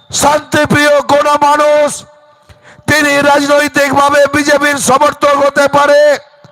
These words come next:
তিনি সিপিএম এর সমর্থক হতে পারে, তিনি কংগ্রেসের সমর্থক হতে পারে, তিনি তৃণমূলের সমর্থক হতে পারে, যদি আক্রমণ করে,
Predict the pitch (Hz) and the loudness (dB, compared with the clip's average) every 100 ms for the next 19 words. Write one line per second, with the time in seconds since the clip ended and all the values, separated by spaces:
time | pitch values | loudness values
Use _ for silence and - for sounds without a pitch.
0 | _ _ _ - - - 277 311 302 277 | _ _ _ -20 -20 -6 -2 0 0 -2
1 | - 285 - 294 285 294 277 262 285 294 | -2 -2 0 2 2 0 0 0 2 0
2 | 285 285 277 277 285 285 285 294 294 294 | 0 -2 0 -2 0 0 2 2 2 2
3 | 269 - _ _ _ - - - - 233 | -2 -10 _ _ _ -20 -20 -4 -2 0
4 | 269 - 285 285 277 277 233 269 254 254 | -2 -2 -2 0 0 0 2 0 0 0
5 | 269 277 269 269 269 254 262 269 269 269 | 0 0 0 -2 0 0 0 0 2 2
6 | 277 277 220 - _ - - _ _ 233 | 2 0 -4 -16 _ -20 -20 _ _ -2
7 | 277 269 254 269 269 269 262 254 254 - | 0 -2 -2 -2 0 0 0 0 0 0
8 | 254 262 262 - 254 220 233 269 247 254 | 0 0 0 0 0 0 0 0 2 2
9 | 254 262 240 - _ _ _ _ _ _ | 2 2 0 -4 _ _ _ _ _ _
10 | 98 233 233 240 247 240 254 254 247 247 | -2 -2 0 0 0 0 -2 0 2 0
11 | 226 226 269 285 302 294 | -2 -2 2 2 2 0